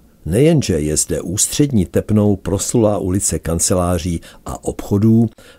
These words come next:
nákupní zóna zvaná Oxford Street, a k ní přiléhající ulička Bond Street, odkud v šedesátých letech minulého století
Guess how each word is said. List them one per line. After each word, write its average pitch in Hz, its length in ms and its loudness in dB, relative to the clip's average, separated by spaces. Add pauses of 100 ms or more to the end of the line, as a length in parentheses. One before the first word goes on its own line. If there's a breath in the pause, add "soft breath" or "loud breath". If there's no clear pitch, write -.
(120 loud breath)
nákupní 95 580 -2
zóna 95 440 2
zvaná 80 440 -4
Oxford - 360 -10
Street, - 500 -12 (540 loud breath)
a - 100 -6
k - 160 -8
ní 117 200 4
přiléhající 90 800 -2
ulička 82 440 -4
Bond 65 340 -8
Street, 80 480 -6 (500 loud breath)
odkud - 340 0
v - 80 -12
šedesátých 135 720 0
letech 101 340 -2
minulého 90 440 -2
století 104 640 0